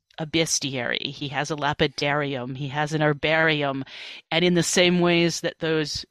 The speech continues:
especially by the Central Middle Ages, those bestiaries are seen as God leaving clues for, and animals leaving clues for the coming of Christ, that he is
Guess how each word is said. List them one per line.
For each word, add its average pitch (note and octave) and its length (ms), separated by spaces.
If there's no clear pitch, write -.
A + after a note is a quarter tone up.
especially D3 800
by D3+ 560
the E3 80
Central D#3+ 300
Middle D#3+ 240
Ages, E3+ 300
those D#3 260
bestiaries D3+ 800
are D3+ 120
seen D3+ 320
as C#3+ 240
God E3+ 400
leaving E3 460
clues E3+ 640
for, D#3 520
and - 160
animals D#3+ 840
leaving D#3 800
clues F#3 540
for - 160
the D3+ 80
coming D#3+ 360
of D3+ 120
Christ, - 640
that D3+ 200
he F#3 400
is F3 280